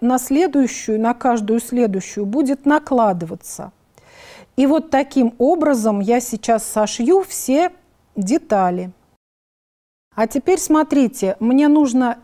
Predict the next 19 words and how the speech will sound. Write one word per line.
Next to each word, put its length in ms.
этот 340
цветочек 580
закольцевать. 1040
То 160
есть 320
я 220
смотрю, 440
как 260
у 40
меня 260
складывались 800
детали, 680
и 180
воспроизвожу 1120
так, 260
чтобы 340
везде 580
одна 360
деталь 480